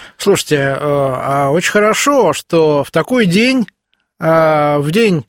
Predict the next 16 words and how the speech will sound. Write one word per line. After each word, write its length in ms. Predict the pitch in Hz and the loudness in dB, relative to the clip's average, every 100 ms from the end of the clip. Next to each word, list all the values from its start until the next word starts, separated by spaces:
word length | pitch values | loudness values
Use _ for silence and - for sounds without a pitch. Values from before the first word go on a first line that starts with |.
| - | -12
светлый, 640 | - 185 208 247 254 262 220 | -2 0 2 2 0 -4 0
пасхальный, 800 | 196 170 - 190 196 226 240 233 - - - - | 0 0 0 0 2 0 -2 -6 -20 -20 -16 -2
мы 220 | 175 277 | 0 2
сможем 480 | 285 254 269 254 254 | 2 2 2 2 0
пролить 480 | - 220 220 247 220 | 2 2 2 -2 0
немного 400 | 220 220 220 202 | 2 2 0 -2
света 640 | - 214 226 226 269 269 220 | -2 0 0 2 0 0 0
на 260 | 180 233 | 0 2
биографию 800 | 208 208 196 190 208 190 190 180 | 2 2 2 0 0 0 0 0
человека, 800 | - 202 185 180 220 233 269 269 - - - - - - | 2 2 2 2 2 0 -2 -2 -6 -20 -20 -20 -12 -4
о 80 | 165 | 0
котором 440 | 214 294 294 269 | 0 2 0 0
писали 640 | - 214 226 233 226 220 - | 0 0 2 2 2 0 0
много 380 | 170 214 196 185 | 0 2 2 -2
скверного. 680 | - 208 170 143 143 135 131 | 0 2 2 2 0 -2 0
Ну, 180 | 208 | 0